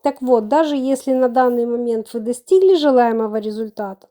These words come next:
то важно понимать, что могут остаться непроработанными какие-то иные причины, которые вы еще не выявили у себя.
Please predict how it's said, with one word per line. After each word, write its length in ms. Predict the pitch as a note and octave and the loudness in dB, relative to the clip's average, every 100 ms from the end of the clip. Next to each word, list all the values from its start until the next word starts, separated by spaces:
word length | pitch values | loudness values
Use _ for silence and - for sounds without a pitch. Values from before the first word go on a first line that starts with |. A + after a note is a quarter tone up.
| - | -8
то 120 | A#3 | 0
важно 400 | B3 A3+ G3+ G3+ | 2 2 0 -10
понимать, 560 | G#3 A3 A3+ C4 F#4 | -8 -8 -6 -6 -6
что 200 | - - | -10 -10
могут 400 | B3 C#4 C#4+ C4 | -4 -4 -4 -4
остаться 640 | A3+ - C#4 D4 D4 C4 B3 | -6 -2 2 2 0 -4 -4
непроработанными 1080 | B3 A3+ A3 A3+ A3 A3+ D#4 D#4+ C#4+ C4 C4 B3+ - - _ | -8 -10 -6 -4 -4 -4 -8 -4 -4 -2 -2 -4 -16 -20 _
какие-то 460 | - - - D#4+ C#4+ | -14 -10 -6 -4 -2
иные 460 | C#4 C#4 C4 A#3+ A3 | 0 2 2 0 -4
причины, 680 | A3+ A3 - - F4+ F#4 | -6 -10 -10 -4 0 0
которые 420 | C#4+ B3 C4+ C#4 A#3+ | 0 -4 -4 -4 -4
вы 160 | B3 | -4
еще 360 | B3+ A#3+ - C#4+ | -6 -8 -8 -4
не 160 | C#4 | -2
выявили 760 | A#3+ A#3+ B3 G#3+ G3+ G#3 G#3 G#3 - _ | -2 -2 -2 -4 -8 -8 -8 -10 -14 _
у 60 | A#3 | -12
себя. 480 | - G#3+ F#3 F3 | -12 -8 -6 -6